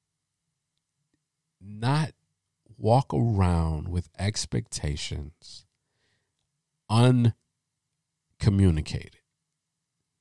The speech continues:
That's the third one. Don't walk around with expectations uncommunicated.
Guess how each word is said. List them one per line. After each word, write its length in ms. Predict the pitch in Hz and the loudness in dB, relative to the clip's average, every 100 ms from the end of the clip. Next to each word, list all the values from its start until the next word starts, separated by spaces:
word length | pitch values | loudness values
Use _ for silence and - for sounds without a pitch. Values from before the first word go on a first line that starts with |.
| _ _ _ _ _ _ _ _ _ 87 | _ _ _ _ _ _ _ _ _ -2
That's 400 | 104 110 - - | 2 2 0 -4
the 100 | 98 | -2
third 280 | 76 62 - | -4 -6 -14
one. 140 | - _ _ _ _ _ _ _ _ _ _ _ _ _ _ 87 | -20 _ _ _ _ _ _ _ _ _ _ _ _ _ _ 2
Don't 340 | 120 127 - | 6 6 4
walk 280 | 113 107 - | 4 4 0
around 360 | 98 80 80 | -2 -2 -4
with 120 | 76 - _ _ _ _ _ - | -6 -12 _ _ _ _ _ -6
expectations 1400 | 117 - - 117 113 - 80 71 - 78 73 78 - - _ _ _ _ _ _ _ _ _ 90 | -4 -4 -6 -6 -6 -6 -4 -4 -6 -10 -12 -14 -20 -20 _ _ _ _ _ _ _ _ _ 0
uncommunicated. 1300 | 95 95 90 - - 85 78 67 64 - - - | 2 2 -2 -6 -8 -4 -6 -6 -10 -14 -16 -20